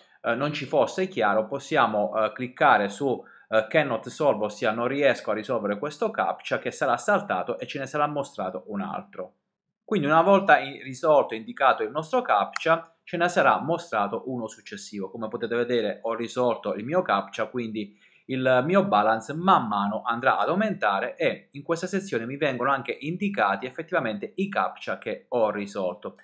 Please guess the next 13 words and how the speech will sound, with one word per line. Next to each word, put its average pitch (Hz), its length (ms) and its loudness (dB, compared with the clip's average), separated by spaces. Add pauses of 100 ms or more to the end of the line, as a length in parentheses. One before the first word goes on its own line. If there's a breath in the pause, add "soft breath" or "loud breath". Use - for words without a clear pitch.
Bisogna 165 400 2
tenere 143 300 4
presente 131 500 0
nella 113 380 4
risoluzione 113 800 -6
dei 196 200 0
captcha 147 760 0
sia 170 300 2
le 123 120 4
lettere 127 360 2
maiuscole 113 640 0
che 107 120 -4
minuscole. 98 720 -6